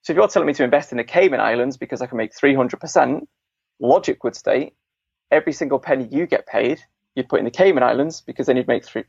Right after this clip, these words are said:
three hundred percent back on it. Not one person. Not one person would either show me how much they'd invested in their own asset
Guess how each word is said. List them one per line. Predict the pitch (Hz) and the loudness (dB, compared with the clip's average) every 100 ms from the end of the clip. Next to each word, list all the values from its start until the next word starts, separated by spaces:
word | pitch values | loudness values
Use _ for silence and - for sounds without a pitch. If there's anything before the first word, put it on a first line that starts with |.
| _ _ | _ _
three | - | 0
hundred | 123 113 | 2 0
percent | - 135 123 | -4 0 2
back | 190 - | 0 0
on | - | -6
it. | - _ _ _ _ _ _ _ _ _ _ _ _ | -8 _ _ _ _ _ _ _ _ _ _ _ _
Not | 156 | 0
one | 147 170 | 2 0
person. | 151 170 165 - _ _ _ _ - | 2 0 -2 -10 _ _ _ _ 0
Not | 151 - | 0 2
one | 151 185 | 0 0
person | - 185 175 123 | 2 2 2 -2
would | 123 | 0
either | 135 123 | 0 0
show | 123 165 160 | -2 0 0
me | 160 | 0
how | 156 | 0
much | 143 - - | 0 -2 -4
they'd | 127 - _ _ _ _ | -4 -6 _ _ _ _
invested | - 135 143 - | -4 -2 0 -2
in | 123 | -4
their | 117 | -2
own | 117 | -2
asset | 127 - 127 - | -4 0 0 0